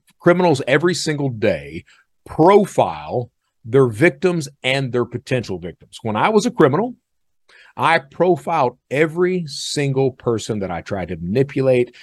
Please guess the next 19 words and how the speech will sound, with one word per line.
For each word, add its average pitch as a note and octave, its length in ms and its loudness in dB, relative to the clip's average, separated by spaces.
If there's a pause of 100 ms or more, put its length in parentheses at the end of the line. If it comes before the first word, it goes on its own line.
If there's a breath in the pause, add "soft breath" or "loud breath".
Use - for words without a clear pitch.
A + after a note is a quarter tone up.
(160 loud breath)
that F#2 120 -6
I E2+ 100 -6
tried F2 360 -6
to E2 60 -14
scam, A#2+ 600 -2
that F#2 100 -6
I E2 80 -8
tried F#2 240 -8
to F2+ 60 -16
take F2+ 200 -12
advantage A2 480 -2
of, A2 220 0
steal A2+ 340 -2
from, G2+ 320 -4
everything F#2+ 380 -4
else. D#2 200 -16
Every A#2 360 0
single G#2+ 380 -4
person F2+ 460 -10